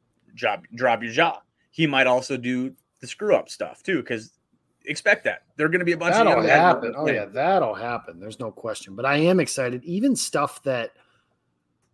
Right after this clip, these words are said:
Speaker 2: all it's gonna take is one play where Musgrave, he may not even complete the play, but his speed becomes prevalent, ele-, you know,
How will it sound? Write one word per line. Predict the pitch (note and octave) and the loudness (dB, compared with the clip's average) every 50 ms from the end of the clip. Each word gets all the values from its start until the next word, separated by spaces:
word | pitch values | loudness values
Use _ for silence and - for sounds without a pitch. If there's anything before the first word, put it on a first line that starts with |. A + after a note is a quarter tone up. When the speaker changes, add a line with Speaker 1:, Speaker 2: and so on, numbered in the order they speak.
| _ _ _ _ _ _ _ _ - | _ _ _ _ _ _ _ _ 0
Speaker 2:
all | D#3+ G#3 B3+ C#4 | 6 8 8 8
it's | C4 C4+ | 8 6
gonna | - B3+ A3 D#3 | 2 -2 -2 0
take | - F3 E3 D#3 - | 0 0 0 0 -2
is | C3 G#2+ G2+ | -6 -8 -8
one | G#2 G#2+ A2+ A#2+ B2 C3 C3+ C#3 C#3 C#3+ D3+ D#3 E3 E3+ E3+ - _ _ _ _ _ _ _ _ _ _ | -8 -8 -6 -4 -4 -2 -2 -2 -2 -2 -2 -4 -4 -6 -8 -12 _ _ _ _ _ _ _ _ _ _
play | - - C#3+ C#3 C3 B2+ A#2 A2 G#2 G2+ G2+ F#2+ _ _ | -14 -8 -4 -4 -2 -2 -2 -4 -6 -8 -10 -14 _ _
where | - C3 C3+ C3+ | -6 -2 -2 -2
Musgrave, | C3 B2+ C3 C#3 D3 - - - E3+ D#3 D3+ C#3+ C3+ A#2+ | -2 -2 -2 -4 -4 -4 -6 -6 -4 -2 -2 -2 -2 -4
he | A2+ C3+ G3 A#3+ | -6 -6 -8 -6
may | C4+ A#3+ A3 F#3 | -4 -2 0 0
not | E3+ D#3+ D3 C#3+ | 0 0 0 -2
even | C#3 B2+ A#2 A2+ | -4 -4 -6 -8
complete | G2 - A2 G2+ - - B2+ C#3 C#3 C#3 | -14 -16 -20 -18 -12 -8 -8 -8 -8 -8
the | - | -12
play, | - _ - - F#2 D#2 D2 E2 _ _ _ _ _ _ _ _ _ _ _ _ _ _ _ - | -16 _ -16 -18 -18 -18 -18 _ _ _ _ _ _ _ _ _ _ _ _ _ _ _ _ -4
but | C#3+ C3+ | -4 -4
his | B2+ D3 E3 C#3+ | -2 -2 -4 -4
speed | - - - - E3 E3 E3 F3 F#3 E3+ | -6 -8 -6 -4 -2 -2 0 0 -2 -2
becomes | D#3 D#3 A2+ - C#3+ C#3+ C#3 C3+ B2 G#2+ - - - _ _ _ _ _ _ _ _ | -4 -8 -8 -6 -6 -4 -4 -4 -6 -8 -12 -16 -20 _ _ _ _ _ _ _ _
prevalent, | - B2+ A#2 A2+ C3+ D3 F3 G#3 A3 - _ _ _ _ _ _ _ - | -8 -6 -6 -6 -4 -4 -6 -6 -8 -10 _ _ _ _ _ _ _ -12
ele-, | A#2+ A#2+ B2+ D3 - _ - | -8 -8 -8 -8 -8 _ -12
you | C#3 A#2+ | -12 -12
know, | G#2+ G2 G2 | -12 -14 -16